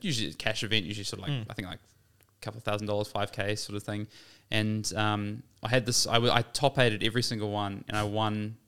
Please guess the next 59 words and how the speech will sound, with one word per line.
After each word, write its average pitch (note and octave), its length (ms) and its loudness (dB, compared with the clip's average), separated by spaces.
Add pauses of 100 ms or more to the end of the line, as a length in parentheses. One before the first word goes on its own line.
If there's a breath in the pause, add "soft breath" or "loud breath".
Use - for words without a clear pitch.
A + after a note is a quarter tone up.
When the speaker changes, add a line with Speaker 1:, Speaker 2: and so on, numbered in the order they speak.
(200)
Speaker 1:
one G#2+ 180 2
of G#2 140 -4
them. G2 180 -4
And G2+ 80 -2
so G#2+ 120 2
I G#2 40 4
would G#2 100 -2
go G2+ 140 2
back G2+ 180 -2
every G2+ 220 -2
year. G2 200 -4
And G#2 80 -4
the A2 60 -2
very B2+ 240 2
last A#2+ 300 0
one G2+ 180 -2
that F#2+ 80 -4
happened G2+ 440 -6 (280 soft breath)
in G2+ 180 -4
twenty G#2 440 -4
nineteen, G2+ 580 -2 (340 loud breath)
I G#2+ 80 2
was G#2 160 0
playing G#2 220 0
against F#2+ 180 -2
Jason G#2+ 280 -2
Chung, F#2 260 -4 (100)
who's G2 320 -6
one - 120 -2
of G2 40 0
the G2 40 0
Speaker 2:
Mm-hmm. F#2+ 60 -2
Speaker 1:
developers G2 380 -4
for G2 100 -14
Flesh - 200 -6
and G2 100 -8
Blood. G2 220 -6 (560 loud breath)
And A2+ 140 4
after A#2+ 180 2
the A#2 60 -4
game, G#2+ 320 0
I G2+ 40 -2
was G#2 100 -6
like, A2 160 -8
"What G3 100 -14
are - 20 -8
you C4 80 -8
doing D#3 220 -2
now? G2+ 240 -2
You're A2 180 -4
not, D3+ 60 -10 (100)
you're A2 100 -8
not A#2 140 -6
playing G#2+ 300 -4
Magic G#2 180 -4
professionally G#2 320 -6
anymore." G2 160 -6
He's G2 140 -6
like, - 100 -8